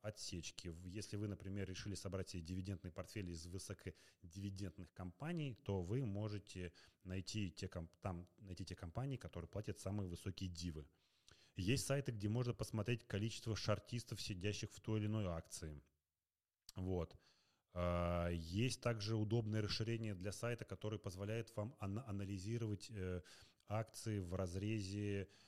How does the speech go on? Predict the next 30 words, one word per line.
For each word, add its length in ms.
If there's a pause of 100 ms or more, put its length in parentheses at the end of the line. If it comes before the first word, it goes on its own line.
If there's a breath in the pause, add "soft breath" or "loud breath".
(140 loud breath)
различных 1120
данных 460
фундаментального, 1120
э, 380
технического 580
анализа 640 (120)
и 80
так 200
далее. 380 (800 loud breath)
А, 460
ну 140
и, 40
собственно 340
говоря, 560 (1300)
про 240
TradingView 720
знают 380
все. 320
Это 160
мобильное 460
при-, 240
приложение 560
и 40
с-, 220
и, 400
и 40
сайт, 440
где 160
вы 80
можете, 760